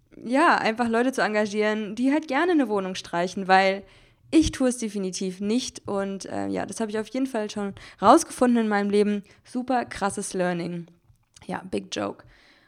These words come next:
Okay, kommen wir mit einem anderen Learning vielleicht, ähm, und zwar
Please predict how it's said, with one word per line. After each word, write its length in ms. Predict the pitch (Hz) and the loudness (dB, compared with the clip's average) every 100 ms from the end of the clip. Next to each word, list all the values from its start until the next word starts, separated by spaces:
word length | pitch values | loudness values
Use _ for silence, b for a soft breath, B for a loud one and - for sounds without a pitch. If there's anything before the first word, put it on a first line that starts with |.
| _ | _
Okay, 680 | 277 320 320 254 190 185 214 | -2 0 -2 -2 -2 -4 -8
kommen 220 | - 320 359 | 0 2 4
wir 260 | 311 302 | 4 4
mit 140 | - - | 2 2
einem 180 | 254 | 2
anderen 400 | 240 285 240 202 | 2 2 2 2
Learning 340 | 190 185 190 214 | 0 0 -2 -4
vielleicht, 540 | 220 185 185 - - - | -2 0 0 -2 -8 -6
ähm, 360 | 202 208 214 - | -4 -4 -6 -6
und 160 | 240 | -6
zwar 540 | 240 190 185 175 208 | -6 -4 -2 -2 -4